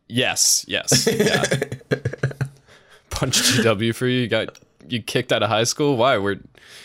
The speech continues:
Speaker 1: I thought it was No Child Left Behind. Sorry, Kit, Kit is in with us, and <laughs> she, she just, she just, uh, said f-, to punch George W. Bush for her. How did a pre-, I wa-, I'm,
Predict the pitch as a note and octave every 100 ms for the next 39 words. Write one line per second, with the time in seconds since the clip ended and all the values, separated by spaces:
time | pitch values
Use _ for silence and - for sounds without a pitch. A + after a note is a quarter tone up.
0 | - - _ - - D#3 C#3+ C#3 B2+ C3+
1 | C#3 B2 A2 G2+ G2+ - G2+ F#2 F#2 -
2 | - - A2+ F#2+ - C#3 - - D3 -
3 | G#2+ G#2+ G2+ F#2+ - F2+ F#2+ - G#2+ -
4 | - G3 - - E3+ C#3+ - A3 C4+ G3+
5 | - B2 A#2 - - - G#2+ G2+ - -
6 | G#2 G2 F#2+ - - - - F#2+ F2+ -
7 | _ - - - - - F#2+ - G2+ F#2
8 | - F#2 F#2 F2 F#2 - - F2+ F#2+ -
9 | - - - _ - G2+ C#3+ C#3 D3 C3+
10 | A#2 A#2+ B2 A#2+ A#2 A2